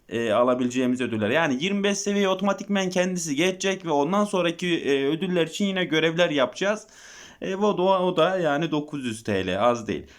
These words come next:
Şimdi biz dört yüz elli T L olarak, e, yorumlayacağız. Dört yüz elli T L'ye neler alabileceğiz?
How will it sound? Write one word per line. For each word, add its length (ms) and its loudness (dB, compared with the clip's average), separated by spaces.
Şimdi 220 -4
biz 180 0
dört 260 2
yüz 120 -4
elli 300 0
T 320 2
L 80 4
olarak, 580 2
e, 120 -4
yorumlayacağız. 880 -2
Dört 280 0
yüz 140 0
elli 340 -2
T 300 0
L'ye 360 0
neler 280 2
alabileceğiz? 720 -2